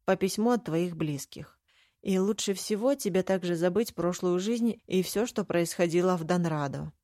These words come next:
Возможно, следует говорить всем, что ты родом из соседнего с ним королевства Малиган», договорила я, поймав её выжидающий взгляд.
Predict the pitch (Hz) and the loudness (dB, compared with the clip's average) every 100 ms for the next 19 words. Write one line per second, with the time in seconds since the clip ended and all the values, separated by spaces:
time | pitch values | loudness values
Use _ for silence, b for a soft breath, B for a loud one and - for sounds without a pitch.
0 | _ _ _ _ _ 175 196 208 269 269 | _ _ _ _ _ 0 0 2 2 2
1 | 233 - 247 214 196 180 190 190 208 - | 0 2 2 4 2 2 2 2 -2 -4
2 | - 254 269 - - 190 - 254 269 277 | -6 -4 -4 -8 -6 -6 -4 -4 -2 -6
3 | 269 _ _ _ _ _ - 220 240 254 | -10 _ _ _ _ _ -6 -2 2 2
4 | 226 240 240 233 - 233 247 220 233 226 | 2 2 2 2 0 0 0 2 2 2
5 | - 226 226 220 220 240 233 - 226 220 | 0 -2 0 -2 0 0 -2 -4 -2 0
6 | 220 220 220 247 277 320 - _ _ - | 0 0 0 0 -2 -4 -16 _ _ -2
7 | 185 190 185 180 175 175 202 - 185 170 | 0 2 2 2 2 2 0 0 0 0
8 | 180 - 165 156 160 170 165 160 156 151 | -2 -2 -2 0 0 0 -2 -2 -2 -4
9 | - 156 156 - 135 - | -4 -4 -4 -6 -8 -10